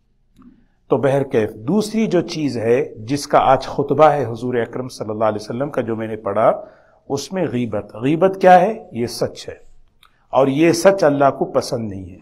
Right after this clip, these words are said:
یہ سچ پسند نہیں ہے بالکل۔ یہ وہ سچ ہے جس سے آپس کے تعلقات بگڑتے ہیں، یہ وہ سچ ہے جس سے گھروں کے،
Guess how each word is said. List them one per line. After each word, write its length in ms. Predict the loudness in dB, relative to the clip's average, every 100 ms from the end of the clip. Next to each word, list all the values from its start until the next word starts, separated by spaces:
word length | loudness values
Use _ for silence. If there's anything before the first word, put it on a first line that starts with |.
| _ _ _ _ _ _ -14
یہ 100 | -10
سچ 300 | -6 -4 -2
پسند 360 | -4 -4 -10
نہیں 160 | -12 -16
ہے 60 | -20 _ _ _ _ _
بالکل۔ 260 | -16 -14 -18 -20 _ _ _ _ -20 -20 -20 _ _ _ _ _ _ _
یہ 120 | -2 2
وہ 140 | 2
سچ 380 | 4 2 2 0
ہے 100 | 0
جس 240 | -2 0
سے 100 | 4
آپس 340 | 4 4 -2 -4
کے 100 | -2
تعلقات 540 | 0 0 0 0 0
بگڑتے 440 | 0 -4 -4 -6
ہیں، 80 | -16 -20 _ _ _ _ _ -6
یہ 100 | -2
وہ 160 | 0 2
سچ 320 | 2 2 2
ہے 60 |
جس 220 | 2 0 0
سے 100 | -2
گھروں 300 | 2 2 2
کے، 120 | 2